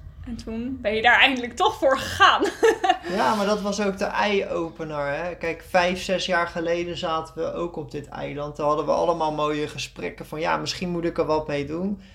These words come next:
Speaker 2: Maar ja, je hebt ook een comfortabel leven. Je hebt gewoon een goede baan. Je verdient op die manier makkelijk je geld.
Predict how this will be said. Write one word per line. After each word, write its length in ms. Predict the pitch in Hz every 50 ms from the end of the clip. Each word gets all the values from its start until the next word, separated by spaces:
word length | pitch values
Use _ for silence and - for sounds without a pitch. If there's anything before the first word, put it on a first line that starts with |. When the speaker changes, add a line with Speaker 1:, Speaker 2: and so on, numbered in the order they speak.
| - - -
Speaker 2:
Maar 100 | 202 208
ja, 100 | 190 180
je 100 | 170 175
hebt 180 | 180 180 - 202
ook 140 | 196 196
een 160 | 196 190 190 -
comfortabel 800 | - 202 196 190 196 180 185 - 190 185 180 180 175 180 165
leven. 640 | 175 190 202 202 214 202 180 196 196 190 196 190 185
Je 60 | 175 175
hebt 240 | 170 - - -
gewoon 260 | - - 185 175 175 180 175
een 80 | 170 -
goede 340 | - - 208 202 196 185 -
baan. 480 | - 170 175 180 180 180 180 180 175
Je 80 | 175 180
verdient 360 | - 175 170 196 202 190 190
op 160 | 185 185 -
die 160 | - 202 196
manier 360 | 190 185 175 170 170 165 160 160
makkelijk 460 | 170 180 208 208 - 208 190 180 -
je 120 | - 160
geld. 580 | - - 180 170 175 180 190 196 190 - -